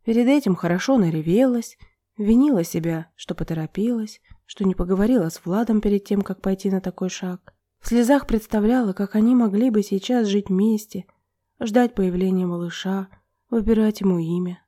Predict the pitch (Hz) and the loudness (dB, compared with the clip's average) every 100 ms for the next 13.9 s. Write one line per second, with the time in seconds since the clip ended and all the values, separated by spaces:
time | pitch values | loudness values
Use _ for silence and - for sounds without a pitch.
0 | _ _ _ 180 180 220 226 - 240 254 | _ _ _ -4 0 2 0 0 0 2
1 | 285 185 175 196 180 160 165 190 185 202 | 2 2 -2 -2 -2 -2 -4 -2 2 2
2 | 190 165 - 175 190 175 - 190 240 202 | 2 -2 -6 -4 -2 -4 -2 0 0 2
3 | 170 165 165 170 175 175 160 _ _ _ | 0 -2 -4 -2 -2 -2 -4 _ _ _
4 | _ - 254 254 269 226 196 185 202 214 | _ -2 2 4 4 2 2 0 -2 0
5 | 202 208 208 190 160 - _ _ _ _ | 0 2 2 0 -2 -10 _ _ _ _
6 | - 190 233 247 226 196 - 180 208 240 | -2 2 4 6 4 4 0 -2 0 0
7 | 226 196 - - 214 226 226 220 220 196 | 0 -2 -10 -6 -2 2 2 2 0 0
8 | 208 202 180 170 - _ _ _ _ _ | -2 -2 -8 -8 -12 _ _ _ _ _
9 | - 233 226 254 254 - 190 208 220 240 | -6 -2 2 2 0 -2 -2 0 2 0
10 | 226 160 _ _ _ - - - 240 277 | -2 -4 _ _ _ -10 -6 0 2 4
11 | 247 180 175 190 196 - 302 262 185 220 | 4 2 0 -2 -2 -2 0 0 0 -2
12 | 226 202 180 175 202 254 208 175 175 180 | -4 -4 -4 -4 -2 -2 0 -2 -2 0
13 | 208 220 220 214 185 165 160 - _ | -2 -2 0 0 0 -4 -10 -16 _